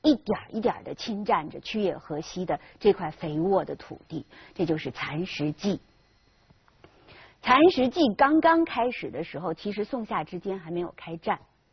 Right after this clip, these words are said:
到了宋夏开战前后，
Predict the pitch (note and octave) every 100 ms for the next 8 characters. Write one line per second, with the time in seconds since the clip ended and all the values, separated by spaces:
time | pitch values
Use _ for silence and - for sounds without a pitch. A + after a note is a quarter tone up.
0 | _ _ _ _ _ _ F4+ F4+ D4 -
1 | E4 C#4 C#4 F3+ - D4+ D#4+ - E4 -
2 | - E3 C#3+ - - D#3